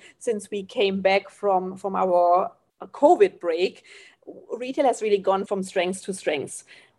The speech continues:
What do you still see as the biggest untapped opportunity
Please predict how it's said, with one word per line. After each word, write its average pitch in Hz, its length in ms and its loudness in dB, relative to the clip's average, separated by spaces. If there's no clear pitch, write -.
What 247 420 4
do 269 80 -6
you 247 300 -8
still 220 320 2
see 202 300 -4
as 185 140 -4
the 190 100 -6
biggest 202 480 0
untapped 208 680 0
opportunity 175 800 -8